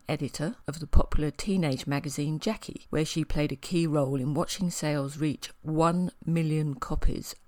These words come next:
a week. Later, she went on to become the Queen of Pop in Fleet Street, writing for leading national daily newspapers, as well as being a radio presenter, panellist, and judge on television programmes. She has played tennis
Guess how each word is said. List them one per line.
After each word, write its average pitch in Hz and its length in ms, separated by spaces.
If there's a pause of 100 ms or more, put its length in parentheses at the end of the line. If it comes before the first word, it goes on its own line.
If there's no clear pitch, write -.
(140)
a 151 140
week. 147 760 (680)
Later, 202 380
she 156 180
went 143 220
on 143 160
to - 80
become 147 360
the 147 80
Queen 190 280
of - 160
Pop - 300 (120)
in 147 140
Fleet - 300
Street, - 380 (120)
writing 139 380
for 147 140
leading 156 440
national 151 460
daily 165 340
newspapers, - 800 (180)
as 147 200
well 156 200
as 147 360
being 143 260
a 135 60
radio 160 380
presenter, 151 640 (120)
panellist, 156 640 (200)
and 143 280 (140)
judge 156 460 (140)
on 143 340
television 131 540
programmes. - 680 (720)
She 160 160
has 147 100
played - 340
tennis 147 540